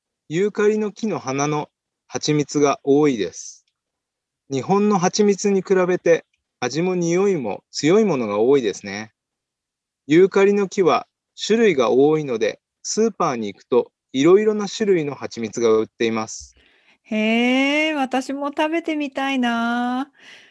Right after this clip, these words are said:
Speaker 2: 蜂を飼うのはやっぱり怖いけど、でも自分の家で蜂蜜が取れるっていうのは素敵ですね。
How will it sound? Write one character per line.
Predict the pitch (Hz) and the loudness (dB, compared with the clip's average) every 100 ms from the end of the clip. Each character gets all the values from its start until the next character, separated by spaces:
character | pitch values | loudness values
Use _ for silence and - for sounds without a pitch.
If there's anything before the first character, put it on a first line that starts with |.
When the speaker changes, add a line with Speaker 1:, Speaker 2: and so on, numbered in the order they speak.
| _ _ | _ _
Speaker 2:
蜂 | 233 226 254 277 | -6 -4 -6 -4
を | 302 | -4
飼 | 320 370 | -4 -4
う | 403 | -2
の | 392 277 | -2 0
は | 233 | 0
や | 208 226 | 0 -2
っ | 233 | -2
ぱ | 254 254 | 0 0
り | 233 | -2
怖 | - 214 233 | -4 -2 0
い | 233 | -2
け | 233 196 | -4 -4
ど、 | 202 214 214 196 - - - _ | -2 0 0 -2 -8 -20 -20 _
で | 226 247 | 0 2
も | 226 202 185 | 2 -2 -6
自 | - 185 | -4 -2
分 | 220 269 302 | 0 0 0
の | 311 | -4
家 | 311 349 | -2 -2
で | 339 | -2
蜂 | 247 185 185 214 | -4 -6 -6 -2
蜜 | 226 226 262 | -2 -2 -6
が | 269 | -6
取 | 269 269 | -4 -4
れ | 302 | -2
る | 311 | -4
っ | 285 | -6
て | - 240 | -2 0
い | 220 | 0
う | |
の | 208 202 | 0 -2
は | 190 185 185 | -2 -2 -4
素 | - | -6
敵 | 208 202 214 | -6 -6 -2
で | 226 | -2
す | 233 220 | -2 -6
ね。 | 214 214 214 220 226 220 | -6 -4 -4 -2 -2 -4